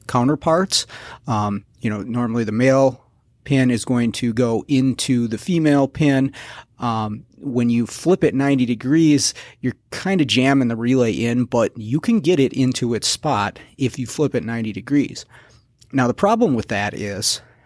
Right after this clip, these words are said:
now we've, we've sent power and ground to places that it's not supposed to be. Um, so what's actually happening here is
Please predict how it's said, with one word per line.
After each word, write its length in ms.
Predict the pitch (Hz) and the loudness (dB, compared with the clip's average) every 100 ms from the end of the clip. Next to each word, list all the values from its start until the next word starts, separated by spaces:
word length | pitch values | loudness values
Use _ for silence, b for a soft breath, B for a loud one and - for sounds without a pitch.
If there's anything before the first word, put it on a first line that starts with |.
| b | b
now 260 | 135 156 180 | -2 2 4
we've, 460 | 131 123 - - _ _ _ B B | 4 2 -2 -10 _ _ _ B B
we've 140 | 143 - | -2 2
sent 220 | 180 - | 0 0
power 280 | 151 147 135 | 2 2 2
and 120 | 120 | 2
ground 220 | 131 123 | 0 0
to 60 | 110 | -2
places 340 | 135 113 110 | -2 -2 -2
that 100 | 117 | -4
it's 120 | 95 | -6
not 200 | 110 - | -6 -8
supposed 360 | - - 92 - | -10 -10 -12 -12
to 60 | - | -12
be. 240 | - 120 B B B B B - | -12 -14 B B B B B -4
Um, 400 | 123 113 107 - | 0 0 -4 -6
so 380 | - - 143 131 | -2 2 2 2
what's 680 | 104 - 107 127 131 - 233 | -4 -14 -10 -2 0 2 0
actually 340 | 202 - 113 | 0 0 -2
happening 480 | 127 127 - 117 101 | -2 -4 -4 -4 -4
here 380 | 120 107 104 - | -6 -8 -8 -6
is 480 | 113 104 101 98 | -6 -4 -4 -6